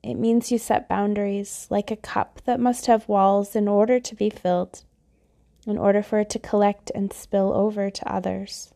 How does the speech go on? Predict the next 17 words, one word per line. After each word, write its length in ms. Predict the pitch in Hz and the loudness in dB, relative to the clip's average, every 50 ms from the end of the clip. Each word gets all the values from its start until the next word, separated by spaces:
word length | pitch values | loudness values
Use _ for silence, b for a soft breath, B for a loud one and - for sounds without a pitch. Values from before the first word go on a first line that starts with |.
| _ _ _ _ _ _ _ _ - | _ _ _ _ _ _ _ _ -10
The 60 | 202 | -6
boundaries 720 | - 202 202 214 220 226 214 208 202 202 202 - - - | -4 -2 0 0 0 0 0 0 0 0 -2 -4 -6 -6
must 240 | 202 202 - - - | -6 -6 -6 -6 -8
be 120 | 220 202 | -8 -8
set. 340 | - - - - - - _ _ _ _ _ _ _ _ _ _ _ _ _ _ _ _ _ _ _ _ _ _ _ _ _ _ _ _ _ _ _ _ _ _ _ _ _ _ _ _ _ _ _ _ _ - - - | -6 -6 -6 -6 -6 -6 _ _ _ _ _ _ _ _ _ _ _ _ _ _ _ _ _ _ _ _ _ _ _ _ _ _ _ _ _ _ _ _ _ _ _ _ _ _ _ _ _ _ _ _ _ -4 2 4
We 80 | 240 | 4
then 280 | 226 226 226 226 233 233 | 6 6 4 4 2 0
trust 360 | - - - 214 214 - - | 0 0 0 0 0 0 0
that 220 | - 208 - - | 0 0 0 4
there 280 | - 208 202 196 196 196 B B B B B B B B B B | 6 6 6 6 4 2 B B B B B B B B B B
is 140 | 208 208 | 0 4
a 80 | 220 214 | 4 4
greater 540 | 208 - 220 214 208 220 220 226 233 226 226 | 4 2 0 0 2 4 4 4 4 4 2
intelligence 1040 | - 214 220 226 220 - - - 185 180 185 185 - - - - - - - - 202 | 2 2 0 0 -2 -2 -4 -4 -2 0 0 -2 -2 -4 -6 -8 -8 -12 -14 -14 -10
working 600 | 196 196 202 202 202 - - 202 196 190 196 196 | -6 -4 -2 -2 -4 -4 -6 -4 -2 -2 -4 -4
through 500 | - - - - 196 202 202 196 190 - | -8 -10 -12 -8 -2 0 0 0 0 -2
us 680 | - - - 190 - - - - - - - - | -4 -6 -6 -8 -10 -10 -10 -8 -8 -8 -10 -12